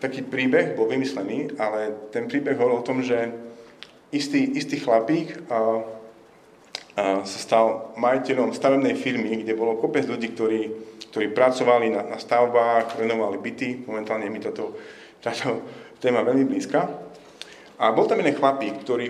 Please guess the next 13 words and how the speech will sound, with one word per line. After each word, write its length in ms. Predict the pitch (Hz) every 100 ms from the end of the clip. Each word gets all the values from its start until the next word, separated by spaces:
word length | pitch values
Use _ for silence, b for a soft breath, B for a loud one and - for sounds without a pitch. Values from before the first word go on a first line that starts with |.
| 120
už 80 |
tridsať 320 | - 151 139 127
rokov 160 | 123
pracoval 400 | 110 104 117 101
pre 120 | 98
túto 180 | - -
firmu. 340 | - 104 95 - - - -
Nič 240 | 156 160
iné 80 | 143
nerobil 240 | 127 131
celý 300 | 131 127 113
život, 180 | 117 117
len 400 | 101 98 98 95